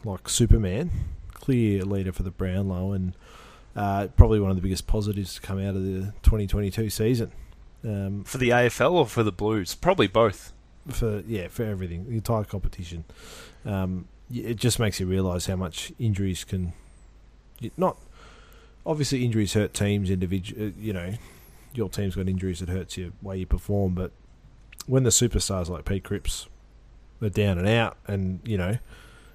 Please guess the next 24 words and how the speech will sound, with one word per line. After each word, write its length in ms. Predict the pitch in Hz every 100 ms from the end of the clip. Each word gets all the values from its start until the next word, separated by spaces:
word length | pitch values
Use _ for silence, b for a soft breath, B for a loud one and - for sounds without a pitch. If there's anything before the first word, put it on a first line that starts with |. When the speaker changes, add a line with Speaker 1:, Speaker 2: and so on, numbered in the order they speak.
| B
Speaker 1:
if 120 | 113
you 60 | 120
go 240 | - 175
back 380 | 107 107 90 -
and, 160 | 98 98
and 340 | 98 95 107 - -
benefit 680 | 127 127 104 104 113 107 95
of 60 | 87
hindsight, 460 | 104 113 - 90
there 120 | 104 117
are 140 | 120
articles 480 | 139 135 110 92 87
from 360 | - 92 87 87 - -
players. 440 | 104 87 87 92
I 80 | 104
thi-, 140 | 131 117
I 120 | 120
think 140 | 123 - b b b b b -
Lee 160 | 110
Matthews 480 | 90 92 95 104 92
declared 400 | 101 - 104 95
him 80 | 92
a 60 |
plotter. 520 | 85 - 120 127 143